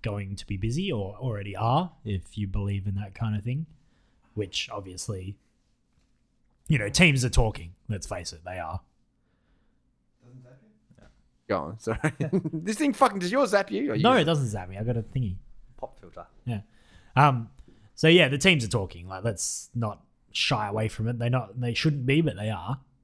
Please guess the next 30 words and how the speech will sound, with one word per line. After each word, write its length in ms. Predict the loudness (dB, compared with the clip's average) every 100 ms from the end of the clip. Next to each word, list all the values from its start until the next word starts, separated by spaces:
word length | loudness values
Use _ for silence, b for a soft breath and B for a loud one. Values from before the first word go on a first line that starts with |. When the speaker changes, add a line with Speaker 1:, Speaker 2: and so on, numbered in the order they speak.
| _ _ _ _ -14
Speaker 1:
Um, 220 | -12 -8
might 140 | -6 -6
as 80 | -6
well 140 | -8
admit 240 | -8 -12 -12
that 180 | -14
straight 300 | -14 -14 -14
up. 180 | -16 -18 _
Speaker 3:
Well, 160 | -2 0
the 80 | -2
season's 480 | -2 -2 -2 -4 -2
over 340 | 0 -2 -6
for, 240 | -8 0
Speaker 2:
Don't 100 | 2 2
Speaker 3:
uh, 20 |
Speaker 2:
you, 120 | 0
Speaker 3:
fourteen 520 | -4 -8 -8 -10 -14
teams, 140 | -8 0
Speaker 2:
don't 100 | 2
you 60 | 2
think 140 | 2
it's 100 | 2
Speaker 3:
so. 40 | 6
Speaker 2:
weird, 220 | 6 6
though? 140 | 4
It's 140 | 4 2
always 340 | 4 4 2
coming 360 | 2 2 2 2
out 180 | 2
that 180 | 0 -4